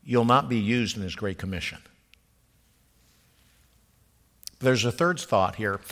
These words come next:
Uh, it says some doubted, right? Isn't the Bible transparent? Have you ever doubted in your life? Oh, I know I have.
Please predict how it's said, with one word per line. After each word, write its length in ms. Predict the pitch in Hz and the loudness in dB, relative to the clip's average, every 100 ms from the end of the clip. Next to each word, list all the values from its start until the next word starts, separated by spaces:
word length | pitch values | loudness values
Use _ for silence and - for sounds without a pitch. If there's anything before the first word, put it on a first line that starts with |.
| - - | -20 -4
Uh, 100 | - - - - - | -4 -4 -16 -20 -8
it 120 | 151 | -4
says 280 | - 190 185 | -2 0 0
some 280 | - 156 123 | 0 -2 -2
doubted, 380 | 104 87 - - - - _ | -2 -4 -10 -18 -20 -20 _
right? 240 | 110 127 123 - _ _ _ _ _ _ _ _ _ - | -4 -4 -6 -14 _ _ _ _ _ _ _ _ _ -4
Isn't 180 | 262 214 | -2 2
the 100 | 139 | 4
Bible 300 | 113 113 117 | 6 4 2
transparent? 800 | - 104 101 - 107 104 117 - - _ _ _ _ - | -2 -2 -2 -2 0 0 -4 -12 -20 _ _ _ _ -2
Have 100 | 233 | 4
you 120 | 339 | 6
ever 180 | 330 180 | 6 4
doubted 400 | 131 127 143 135 | 6 6 6 2
in 100 | 127 | 0
your 140 | 127 | 2
life? 460 | 127 131 151 - - _ _ _ _ _ - | 2 0 -2 -8 -20 _ _ _ _ _ 0
Oh, 140 | 139 | 4
I 140 | 107 123 | 4 4
know 240 | 107 90 | 0 -4
I 160 | 85 110 | -4 -4
have. 360 | 85 - - | -6 -10 -14